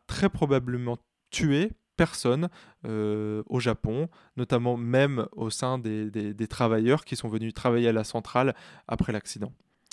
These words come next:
On est donc face à une contradiction entre ce que pensent les populations et la réalité. Et cette contradiction, elle est aujourd'hui très présente dans le discours politique, médiatique.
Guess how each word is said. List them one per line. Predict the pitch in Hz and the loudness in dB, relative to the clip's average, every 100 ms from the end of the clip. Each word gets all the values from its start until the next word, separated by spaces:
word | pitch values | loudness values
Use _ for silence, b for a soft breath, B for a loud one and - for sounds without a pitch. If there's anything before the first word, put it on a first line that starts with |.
| B B - | B B -2
On | 131 | 0
est | |
donc | 127 131 | 0 -2
face | - 135 131 | 0 -2 -2
à | |
une | 117 | -4
contradiction | 113 123 - 110 110 - 220 - | -4 -8 -8 -10 -8 -4 -4 -4
entre | 127 - 123 | -8 -8 -12
ce | - | -6
que | 127 | -6
pensent | - 120 - - | -4 -6 -8 -10
les | 120 160 | -2 0
populations | 165 131 - 113 110 - 190 220 _ - | 0 -6 -4 -4 -2 -2 -4 -4 _ -4
et | 135 | 0
la | 123 | 2
réalité. | 123 127 120 110 - _ b b b b | 2 0 -4 -8 -10 _ b b b b
Et | |
cette | 123 143 | -4 -4
contradiction, | 143 123 117 113 - 202 | -4 -6 -6 -6 -4 -2
elle | 123 | 0
est | |
aujourd'hui | 120 113 117 123 139 | 0 -2 -4 -6 -10
très | - 202 | -4 -4
présente | - 139 139 160 | -2 -2 0 0
dans | 123 | -2
le | |
discours | 117 120 - 139 - | -4 -10 -8 -8 -6
politique, | 160 160 - 156 - | -2 -4 -4 -10 -10
médiatique. | 120 120 143 147 - - - | -6 -4 0 0 -2 -12 -16